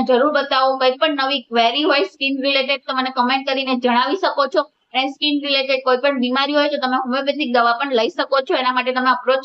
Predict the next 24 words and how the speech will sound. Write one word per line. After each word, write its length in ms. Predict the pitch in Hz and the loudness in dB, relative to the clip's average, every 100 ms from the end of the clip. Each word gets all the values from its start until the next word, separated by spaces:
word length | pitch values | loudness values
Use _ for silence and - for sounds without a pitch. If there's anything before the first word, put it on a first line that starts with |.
| - | -2
કરી 180 | 262 | -2
શકો 300 | 277 302 247 | 0 0 0
છો. 180 | 240 240 - _ _ _ _ _ 214 | -2 -2 -6 _ _ _ _ _ -4
વીડિયો 280 | 262 277 | 0 2
સારો 320 | 285 254 247 285 | 2 2 2 0
લાગ્યો 280 | 269 254 | 0 2
હોય 80 | 262 | 2
તો 80 | 262 | 2
મારી 220 | 254 240 | 2 0
ચેનલને 360 | 247 240 233 226 | 0 0 0 0
લાઈક 380 | 220 254 - 277 | 0 0 -2 -2
કરો, 220 | 269 294 | 0 0
તમારા 280 | 247 233 233 | 0 0 0
ગ્રુપમાં 380 | 233 247 240 240 | 0 -2 -2 -2
શેર 320 | 240 240 254 | 0 0 0
કરો 200 | 269 269 | -2 -2
અને 160 | 247 233 | -2 -2
સબસ્ક્રાઇબ 480 | 254 233 _ 302 302 | -4 -6 _ -4 -2
ના 220 | 285 277 | -2 -2
કર્યો 220 | 277 254 254 | 0 2 2
તો 100 | 226 | 0
સબસ્ક્રાઇબ 540 | 226 226 - 277 285 | -4 -4 -2 -2 0
કરી 240 | 285 277 269 | 0 0 2
લો. 120 | 269 | 0